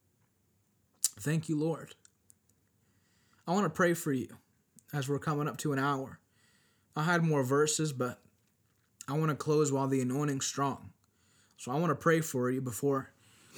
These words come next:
we go today. But I want to, I'm not, I'm gonna seriously pray. I'm not gonna do a little thirty-second pray to end the podcast. I want to pray for you. 'Cause this is, I don't want to do these,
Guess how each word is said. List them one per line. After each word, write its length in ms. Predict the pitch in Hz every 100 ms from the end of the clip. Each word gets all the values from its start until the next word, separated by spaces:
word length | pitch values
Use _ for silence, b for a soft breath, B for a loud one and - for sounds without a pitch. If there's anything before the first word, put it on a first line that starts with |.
| B B B B
we 140 | 131 135
go 220 | 147 160
today. 460 | 160 139 127 - - -
But 120 | 143
I 140 | 123 180
want 240 | 214 202
to, 100 | -
I'm 100 | 175
not, 220 | 190 196
I'm 120 | 180 196
gonna 160 | 202
seriously 520 | 160 - 190 185 -
pray. 400 | 151 - 143 85 -
I'm 140 | 135
not 160 | 156 160
gonna 180 | 175 160
do 180 | 151 160
a 20 |
little 280 | 147 147 147
thirty-second 800 | - 151 147 - 151 156 135
pray 420 | 117 143 143 143 139 b b b b b b
to 140 | - 139
end 180 | 147
the 60 | 139
podcast. 680 | 110 - 156 135 143 117 120
I 80 |
want 160 | 151 175
to 40 |
pray 280 | 131 170 165
for 200 | 160 127
you. 180 | 80 - - - b b b b b
'Cause 180 | - 156
this 200 | 165 185
is, 160 | 208 165
I 100 | 165
don't 220 | 190 226 - - -
want 240 | 170 190
to 60 | 160
do 240 | 147 202
these, 500 | 165 143 139 - -